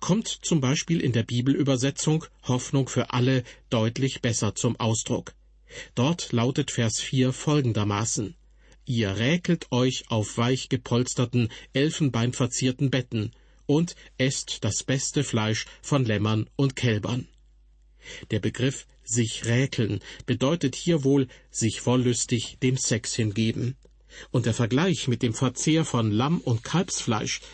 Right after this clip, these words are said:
deutet meines Erachtens auf eine gewisse Maßlosigkeit. Es sind die Sünden des Fleisches, die hier genannt werden.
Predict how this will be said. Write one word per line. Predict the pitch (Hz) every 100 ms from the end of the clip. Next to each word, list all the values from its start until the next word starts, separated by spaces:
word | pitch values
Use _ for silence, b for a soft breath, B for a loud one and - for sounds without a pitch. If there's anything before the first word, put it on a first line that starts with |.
| B -
deutet | 123 117 110 -
meines | 113 175 180
Erachtens | 170 147 139 - - 127 - B B
auf | 117 -
eine | 117 107
gewisse | - 113 123 - 131
Maßlosigkeit. | 117 117 113 - 107 101 110 - - 87 - - _ _ _ B B -
Es | 131
sind | - 202 -
die | 156
Sünden | 135 123 151 - 135
des | 131 -
Fleisches, | - 117 107 117 101 B B -
die | 110
hier | - 120 117 117
genannt | 131 120 107 -
werden. | 110 104 101